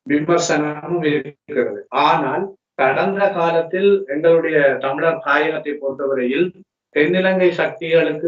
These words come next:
வாக்களிக்கிற ஒரு மக்கள் கூட்டம் இருந்து கொண்டுதான் இருந்தது. அது குறிப்பாக இந்த, அஹ், யுத்தம்,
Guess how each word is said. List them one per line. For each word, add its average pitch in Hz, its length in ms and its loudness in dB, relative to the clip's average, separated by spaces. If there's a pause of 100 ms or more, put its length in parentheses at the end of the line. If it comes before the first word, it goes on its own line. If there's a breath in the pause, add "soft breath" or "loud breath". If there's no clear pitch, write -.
வாக்களிக்கிற 147 600 0
ஒரு 135 160 0
மக்கள் 131 340 2
கூட்டம் 135 400 0
இருந்து 139 340 2
கொண்டுதான் 131 420 2
இருந்தது. 120 380 0 (640)
அது 139 260 -2 (720)
குறிப்பாக 151 640 6
இந்த, 139 260 2 (920)
அஹ், 123 600 0 (100)
யுத்தம், 151 520 4